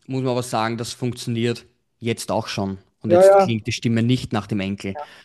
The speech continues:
Speaker 1: Ähm, also, ich glaub, ich glaub, dass man, und das hört sich jetzt vielleicht extrem übertrieben an, aber ich glaub, dass man diesen Fortschritt irgendwo, ja, dass man das in Kauf nehmen muss. Oder wenn man's nicht möchte, dann muss man es ja nicht machen.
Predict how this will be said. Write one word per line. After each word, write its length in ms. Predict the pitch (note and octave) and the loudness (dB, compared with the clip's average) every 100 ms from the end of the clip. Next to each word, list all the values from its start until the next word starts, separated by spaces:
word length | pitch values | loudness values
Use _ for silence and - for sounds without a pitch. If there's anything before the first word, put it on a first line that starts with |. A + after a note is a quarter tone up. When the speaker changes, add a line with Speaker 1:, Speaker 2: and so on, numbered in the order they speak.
| _ | _
Speaker 1:
Ähm, 540 | A#2 A2 A2 A2 A2+ - _ _ _ _ _ | -2 0 0 -2 -4 -8 _ _ _ _ _
also, 300 | C3+ C3+ C#3+ - - - - _ _ _ _ - | -2 0 0 -4 -20 -20 -20 _ _ _ _ -6
ich 200 | F#3 - | -6 -2
glaub, 380 | D#3 D3+ F#3 E3 | 2 4 2 -2
ich 240 | - - _ | -8 -10 _
glaub, 440 | - C#3 C3 C3+ - | -6 -2 0 0 -2
dass 120 | C#3+ | -2
man, 400 | D3 C#3 C#3+ C3+ - - - | 0 0 -2 -6 -12 -16 -18
und 120 | - B2 | -12 -10
das 120 | A2+ | -4
hört 140 | A#2+ | -4
sich 60 | A#2+ | -4
jetzt 320 | A#2 - - | -8 -10 -12
vielleicht 300 | - G#2+ - | -4 -4 -4
extrem 260 | A2+ A#2 A2 | -10 -6 -4
übertrieben 320 | G#2+ A2+ A#2 | -2 -2 0
an, 160 | A#2 | 0
aber 80 | A2+ | 0
ich 100 | A2 | -4
glaub, 240 | - G#2 - | -4 -4 -2
dass 140 | A2+ | -4
man 320 | A#2 A2 G#2 - _ _ | -2 -2 -2 -6 _ _
diesen 200 | - G#2+ | -12 -10
Fortschritt 840 | A2+ - A2 A#2 - B2+ B2+ - - _ _ _ - | -8 0 0 0 -2 -2 -2 -8 -20 _ _ _ -6
irgendwo, 920 | A#2+ A#2 A2 A2 A2+ A2+ A2+ A2+ G#2 - _ _ _ _ _ _ - | -2 -2 -2 -2 -2 0 0 0 -4 -10 _ _ _ _ _ _ -10
ja, 240 | G#2+ A2 | -2 0
dass 180 | G#2 A2 | 0 -4
man 160 | A#2 A2 | -2 -2
das 140 | A2 | -4
in 100 | B2 | -6
Kauf 280 | A2 G#2 G#2 | -4 -4 -4
nehmen 220 | A2 A2 | -2 -2
muss. 360 | G#2+ A2 - - | 0 -2 -4 -8
Oder 440 | G#2+ G#2+ G#2 - - | -4 -2 -2 -6 -6
wenn 140 | A2+ | -2
man's 180 | A2+ A#2 | -2 -2
nicht 220 | B2+ B2 | -4 -2
möchte, 280 | B2+ A2+ - | 0 0 -2
dann 120 | A2+ A#2+ | -2 -2
muss 180 | C3+ | -2
man 120 | A2+ G#2+ | -4 -6
es 140 | G2+ | -4
ja 60 | A2 | -6
nicht 200 | G#2 A2 | -4 -4
machen. 380 | G#2 - B2+ | -4 -4 -10